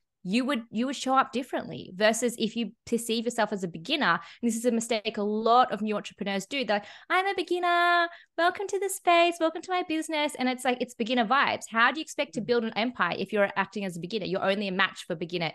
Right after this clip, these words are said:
Speaker 1: energy, right?
Speaker 2: Mm.
Speaker 1: And that attracts totally different, you know, clients and audience versus, "I'm here and, and I'm the coach.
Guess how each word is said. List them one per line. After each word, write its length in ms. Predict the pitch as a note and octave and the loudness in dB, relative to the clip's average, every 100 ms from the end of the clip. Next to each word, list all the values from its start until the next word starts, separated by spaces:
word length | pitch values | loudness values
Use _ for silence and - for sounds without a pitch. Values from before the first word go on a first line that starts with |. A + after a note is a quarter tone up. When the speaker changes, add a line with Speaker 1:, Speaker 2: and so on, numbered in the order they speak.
| E3+ | -4
Speaker 1:
energy, 480 | F3 E3+ - - - - - | -4 -4 -6 -12 -14 -10 0
right? 140 | G#3 | 2
Speaker 2:
Mm. 60 | G#3 | 4
Speaker 1:
And 80 | G#3+ | 2
that 160 | - | 2
attracts 480 | A#3 - A3 - - | -2 0 -2 -2 -16
totally 500 | - A#3 A#3 C4+ C4+ | -2 4 4 4 0
different, 420 | A3 A3+ A#3 A3 A3 - - _ | -2 -6 -2 -2 -2 -16 -20 _
you 120 | A3 A3+ | -2 0
know, 180 | F#3+ - - | 0 -2 -10
clients 520 | - A#3 C4 B3+ A#3+ | 0 4 4 4 0
and 120 | G#3 A3+ | -2 2
audience 380 | C#4+ C#4 A3 | 4 2 0
versus, 400 | G#3 G3+ G#3+ F#3+ - | 0 0 -2 -6 -2
"I'm 220 | F3+ G3 | 0 0
here 220 | F#3+ F#3 F3+ | 0 0 -2
and, 120 | E3+ | -2
and 160 | F3+ F3+ | 0 0
I'm 140 | E3+ | 0
the 80 | E3+ | -2
coach. 420 | D#3+ - - - | -4 -6 -10 -8